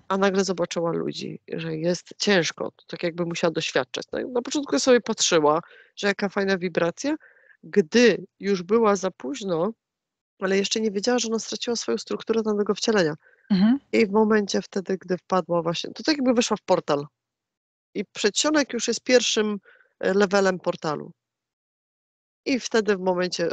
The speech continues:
Speaker 1: zapadała się bardziej, bardziej. No i znalazła się na ziemi. I tam już po prostu poczuła niemoc.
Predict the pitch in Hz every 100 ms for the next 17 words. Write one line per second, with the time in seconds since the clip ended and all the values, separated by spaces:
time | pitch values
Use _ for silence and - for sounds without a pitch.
0 | - 175 165 - 175 160 156 - 143 139
1 | - 151 147 135 127 - 151 160 _ _
2 | _ _ _ _ _ 226 196 170 165 156
3 | 156 - 156 151 147 156 - _ _ _
4 | _ 202 214 208 196 190 - - 180 -
5 | - 170 - 156 156 151 147 - -